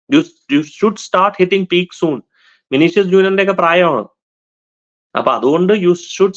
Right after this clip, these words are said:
start hitting soon. മുഹമ്മദ് സാലഹിനെ കുറിച്ച് എല്ലാവരും കമ്പയർ ചെയ്യും. മുഹമ്മദ് സാല ഇപ്പൊ ഈ ഒരു പ്രായത്തിൽ പെർഫോം ചെയ്ത് തുടങ്ങി.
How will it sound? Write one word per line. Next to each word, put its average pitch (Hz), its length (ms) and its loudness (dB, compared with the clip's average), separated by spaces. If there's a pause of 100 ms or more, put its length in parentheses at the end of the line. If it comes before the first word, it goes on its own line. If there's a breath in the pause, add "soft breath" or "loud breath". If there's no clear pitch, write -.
start 185 320 -2
hitting 170 280 -4
soon. 127 160 -4
മുഹമ്മദ് 160 340 0
സാലഹിനെ 202 400 0
കുറിച്ച് 202 220 0
എല്ലാവരും 190 340 0
കമ്പയർ 170 220 0
ചെയ്യും. 151 140 -2
മുഹമ്മദ് 139 280 0
സാല 185 180 0
ഇപ്പൊ 180 200 -4
ഈ 185 260 4
ഒരു 196 80 2
പ്രായത്തിൽ 175 440 0
പെർഫോം 175 400 -2
ചെയ്ത് 180 260 0
തുടങ്ങി. 123 380 -4